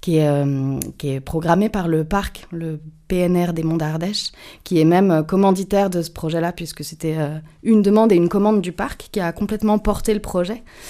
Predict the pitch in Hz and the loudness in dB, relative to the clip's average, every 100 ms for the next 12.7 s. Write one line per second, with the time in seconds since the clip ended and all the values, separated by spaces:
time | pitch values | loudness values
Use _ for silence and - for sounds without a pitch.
0 | - - - 170 170 160 147 143 139 139 | -18 -18 -10 -4 0 2 0 -2 -4 -6
1 | 123 107 92 92 95 110 - 165 160 175 | -6 -6 -8 -8 -10 -12 -10 -2 0 0
2 | 190 202 165 165 160 160 190 175 165 170 | 0 -2 -2 -2 -4 -6 -4 -2 -2 0
3 | 175 180 190 180 165 170 - 185 175 180 | 2 4 2 0 -2 -2 -4 -6 -8 -8
4 | 165 165 - 160 196 196 196 175 170 165 | -6 -6 -6 -8 -6 -4 -4 -4 -6 -4
5 | 175 175 165 170 175 170 165 156 160 - | -8 -4 -4 0 -2 -2 -2 0 0 -2
6 | 160 170 196 196 - - - - - - | -4 -4 -2 -6 -10 -18 -20 -20 -20 -8
7 | 139 147 147 147 143 160 170 160 147 143 | -4 2 4 4 4 4 4 2 0 -2
8 | 175 - 139 147 139 151 156 180 185 165 | -4 -2 -6 -2 -2 -2 -2 0 0 -2
9 | 180 165 160 170 165 160 156 170 - 165 | -2 -2 -2 -2 -2 -4 -4 -4 -6 -6
10 | 175 165 160 156 160 151 147 147 - - | -4 -4 -6 -6 -8 -6 -6 -8 -14 -20
11 | - - - - - - - 175 190 180 | -20 -20 -20 -20 -20 -20 -8 2 4 6
12 | 240 240 220 220 202 220 190 | 4 6 6 6 4 4 2